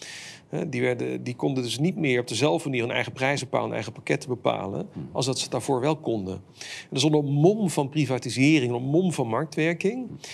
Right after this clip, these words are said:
Speaker 1: is juist de macht van de staat uitgebreid en is de keuzevrijheid van de consument juist beperkt.
Speaker 2: Dus de verzekeraars zijn eigenlijk alleen maar ingestapt omdat er iets te verdienen val-,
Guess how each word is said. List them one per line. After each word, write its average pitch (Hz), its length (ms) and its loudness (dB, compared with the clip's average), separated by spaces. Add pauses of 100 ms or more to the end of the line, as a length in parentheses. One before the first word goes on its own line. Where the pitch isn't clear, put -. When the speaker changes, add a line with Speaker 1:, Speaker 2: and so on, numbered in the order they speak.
(240)
Speaker 1:
is 135 120 0
juist 143 200 4
de - 60 -2
macht 156 260 2
van 156 100 -4
de 139 60 -2
staat 139 360 -2
uitgebreid 143 720 0
en 135 120 -4
is 127 120 -4
de 131 80 -4
keuzevrijheid 123 640 0
van 139 100 -8
de 127 60 -6
consument 131 460 -4
juist 117 260 -2
beperkt. 113 500 0
Speaker 2:
Dus 76 120 -6
de 87 100 -2
verzekeraars 78 500 0
zijn 82 160 0
eigenlijk 78 300 0
alleen 82 120 0
maar 82 160 -2
ingestapt 82 520 -2
omdat 82 240 -2
er - 80 -8
iets - 160 -8
te - 60 -14
verdienen 82 420 -4
val-, 80 300 0